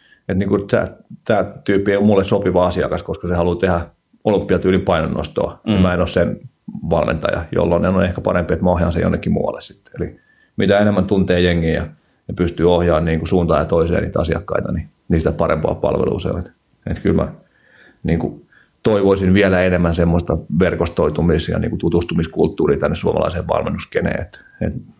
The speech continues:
Speaker 1: mitä enemmän me pystytään tekemään yhdessä juttuja ja fiksu juttuja, niin sitä parempia me ollaan niinku kokonaisuutena.
Speaker 2: Kyllä.
Speaker 1: Eikä se, että tarvii piilotella jotain omia juttuja.
Speaker 2: Kyllä.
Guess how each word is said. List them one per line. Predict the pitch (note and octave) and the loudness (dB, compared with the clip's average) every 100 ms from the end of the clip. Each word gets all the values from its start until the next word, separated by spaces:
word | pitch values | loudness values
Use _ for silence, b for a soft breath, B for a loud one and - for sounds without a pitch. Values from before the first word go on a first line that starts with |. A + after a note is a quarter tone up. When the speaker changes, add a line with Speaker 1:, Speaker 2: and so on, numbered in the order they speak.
| F2+ - - | -14 -14 -6
Speaker 1:
mitä | E2+ F#2 F#2+ | -2 0 2
enemmän | F#2+ F#2+ F2+ | 2 2 2
me | F2 | 0
pystytään | - E2+ - D2 F#2 B B B B _ | -2 -4 -2 -2 -2 B B B B _
tekemään | F#2+ F#2+ E2+ F2+ | -2 2 2 4
yhdessä | F2 - | 2 0
juttuja | E2+ - D#2+ | -2 0 0
ja | |
fiksu | E2 E2 - D#2+ | 0 -2 -2 0
juttuja, | - - - | -2 -2 -2
niin | F2 | -2
sitä | F#2+ - | -6 -4
parempia | E2+ F2 D#2+ - D#2 | 0 0 -2 -4 0
me | D#2+ | 2
ollaan | D#2 C2 | 2 0
niinku | D#2+ E2 - _ | -2 -4 -8 _
kokonaisuutena. | F2 E2 E2+ C2+ D#2+ - - - - - - | -2 0 0 0 0 -2 -2 -6 -8 -16 -8
Speaker 2:
Kyllä. | - F#2+ | 0 2
Speaker 1:
Eikä | F2+ | 2
se, | E2+ | 2
että | D#2 | 0
tarvii | - D2+ D2+ | 0 0 0
piilotella | - D#2+ C#2 C#2 C#2 | 0 0 0 2 2
jotain | D#2 C#2 | 2 2
omia | D#2 D2 | 2 2
juttuja. | B1+ D#2+ - G1+ F2 - - | 0 0 0 0 -2 -10 -2
Speaker 2:
Kyllä. | F#2 F2 | 0 0